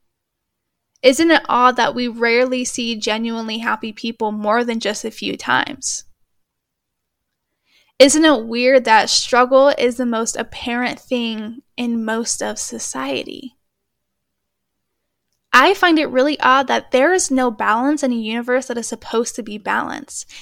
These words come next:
Yes, there is both light and dark, but a lot of times we use this saying as a means to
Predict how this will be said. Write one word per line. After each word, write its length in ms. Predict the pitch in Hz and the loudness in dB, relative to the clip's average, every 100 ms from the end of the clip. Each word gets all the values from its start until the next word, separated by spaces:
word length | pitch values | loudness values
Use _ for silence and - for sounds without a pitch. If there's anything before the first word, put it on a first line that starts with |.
| - - | -20 -6
Yes, 420 | 226 302 427 - | 2 4 2 0
there 240 | 247 254 | 2 4
is 120 | 302 | 2
both 260 | - 247 247 | 2 0 0
light 360 | 214 190 233 - | -2 0 0 -4
and 180 | 226 214 | -6 -2
dark, 380 | - 220 277 | 0 0 -2
but 100 | 247 | -2
a 60 | 240 | 0
lot 280 | 226 208 320 | 2 2 2
of 140 | 392 | 0
times 540 | - 220 226 254 294 - - | -4 -4 -2 0 -2 -6 -10
we 260 | 226 233 | -6 -4
use 680 | 226 220 202 196 220 262 262 | -4 -6 -8 -6 -4 -2 -2
this 280 | 240 220 - | -2 -2 -4
saying 500 | 214 208 214 254 320 - - - - _ _ _ - | -6 -6 -4 -2 -4 -8 -20 -20 -20 _ _ _ 2
as 180 | 262 262 | 2 2
a 80 | |
means 560 | 240 240 247 247 254 - | 0 2 2 2 0 -2
to 1000 | - - 240 233 233 226 226 220 214 | -2 -2 -2 0 2 2 4 2 0